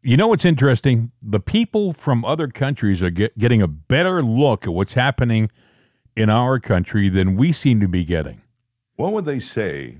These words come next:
Speaker 2: about America right now? Or do we even wanna know? Because I think we've become the country that we used to make fun of, going, "Boy, I'd sure hate to live there." Look at, look at all the injustice that's going on
Speaker 1: Well,
Speaker 2: there. And their elections,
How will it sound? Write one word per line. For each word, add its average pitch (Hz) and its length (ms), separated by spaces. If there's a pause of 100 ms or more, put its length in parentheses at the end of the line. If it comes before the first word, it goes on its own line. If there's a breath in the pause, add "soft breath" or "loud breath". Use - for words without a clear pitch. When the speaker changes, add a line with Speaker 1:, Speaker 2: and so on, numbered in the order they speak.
(140)
Speaker 2:
about 85 300
America 80 580
right 65 340
now? 65 260
Or 69 120
do 76 160
we 113 180
even 92 320
wanna 80 220
know? 85 160
Because 90 380 (340)
I 185 160
think 135 320
we've 123 240
become 113 420
the 87 80
country 80 600 (400)
that 101 180
we 120 180
used 143 300
to 101 60
make 104 220
fun 120 220
of, 90 140
going, 80 300
"Boy, 80 240
I'd 82 180
sure 95 220
hate 90 140
to 82 60
live 85 220
there." 82 220
Look 208 360
at, 90 140 (640)
look - 160
at - 80
all 170 200
the 120 180
injustice 90 800
that's 76 280
going 98 300
on 92 80
Speaker 1:
Well, 92 120
Speaker 2:
there. 95 120
And 107 160
their 113 80
elections, 110 720